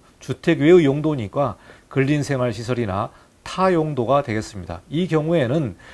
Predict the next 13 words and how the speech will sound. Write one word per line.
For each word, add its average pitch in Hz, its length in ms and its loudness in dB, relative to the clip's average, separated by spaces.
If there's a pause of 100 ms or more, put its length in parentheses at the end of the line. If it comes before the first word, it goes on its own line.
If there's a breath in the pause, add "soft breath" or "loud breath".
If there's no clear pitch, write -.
(220 loud breath)
이백 160 320 2
제곱미터 131 460 -2
이하기 165 500 0
때문에 165 460 0
건축주 160 560 -4
직영공사를 147 640 -2
할 147 60 -6
수 - 160 -10
있습니다. 113 640 -4 (320 loud breath)
그런데 170 460 4
건축주 170 420 -2
직영공사인 175 880 2
경우에는 123 720 -2